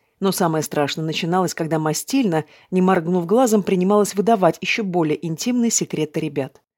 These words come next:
Кто склонен к потливости и как это можно определить по состоянию волос и кожи? У кого случаются проблемы с пищеварением в виде газообразования в кишечнике?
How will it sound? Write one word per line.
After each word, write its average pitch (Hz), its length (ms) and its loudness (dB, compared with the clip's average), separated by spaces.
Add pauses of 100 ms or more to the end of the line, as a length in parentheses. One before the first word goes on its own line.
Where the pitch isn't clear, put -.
(420)
Кто - 180 0
склонен 190 380 2
к - 100 -10
потливости 160 720 0 (160)
и 170 80 -6
как 170 180 0
это 170 140 0
можно 165 300 2
определить 165 420 -2
по - 100 -6
состоянию 175 600 0
волос 202 320 -2
и 269 40 -8
кожи? 143 380 -6 (560)
У 185 80 -6
кого 208 220 4
случаются 208 440 2
проблемы 202 460 2
с - 80 -4
пищеварением 175 680 0
в 151 40 -8
виде 180 200 -2
газообразования 170 720 2
в - 60 -10
кишечнике? 143 760 -6